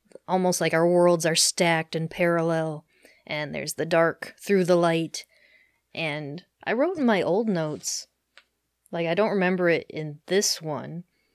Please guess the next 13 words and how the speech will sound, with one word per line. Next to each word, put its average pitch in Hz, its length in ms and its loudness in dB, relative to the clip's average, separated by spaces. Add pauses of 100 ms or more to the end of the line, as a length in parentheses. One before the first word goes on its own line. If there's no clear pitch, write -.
(320)
but 185 80 0
in 175 100 0
my 165 120 0
old 190 160 2
notes, 170 280 0
I 165 80 2
wrote 165 180 2
that 151 120 2
Nocterra 170 960 2
is, 156 280 -6
like, 156 380 -6
level 180 320 0
four, 165 560 0